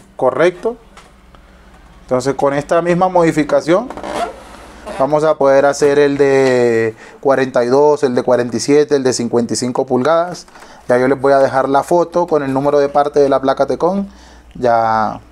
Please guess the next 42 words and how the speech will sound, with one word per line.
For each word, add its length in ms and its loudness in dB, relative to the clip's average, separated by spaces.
lo 140 2
demás 260 0
queda 200 2
en 80 -4
ustedes. 380 -2
Eh, 600 2
el 180 2
bisel, 640 0
vamos 300 0
a 80 0
poder 180 0
usar 220 2
el 100 -2
mismo 280 0
bisel 400 0
de 100 2
la 120 0
main, 340 -2
eh, 120 0
porque 300 -4
es 60 0
exactamente 680 -2
igual. 280 0
No 60 -2
hay 80 -2
que 580 2
romper, 580 -2
no 60 -4
hay 80 -4
que 80 -4
hacer 180 -2
ninguna 320 0
modificación 680 -2
en 120 -2
la, 220 -2
en 60 -4
la 120 0
tapa, 380 -2
porque 260 -2
es 100 -12
totalmente 680 -2
igual. 400 -2